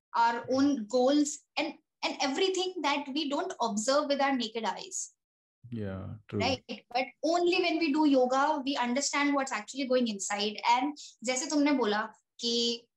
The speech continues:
Speaker 1: कोविड चल रहा था, there was a
Speaker 2: हम्म।
Speaker 1: pandemic going on,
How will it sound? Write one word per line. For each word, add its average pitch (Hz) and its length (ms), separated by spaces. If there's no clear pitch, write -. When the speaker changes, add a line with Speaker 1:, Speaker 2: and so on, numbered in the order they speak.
Speaker 1:
कोविड 269 300
चल 254 120
रहा 214 180
था, 226 340
there 220 120
was 226 140
a - 20
Speaker 2:
हम्म। - 80
Speaker 1:
pandemic 277 640
going 240 180
on, 220 220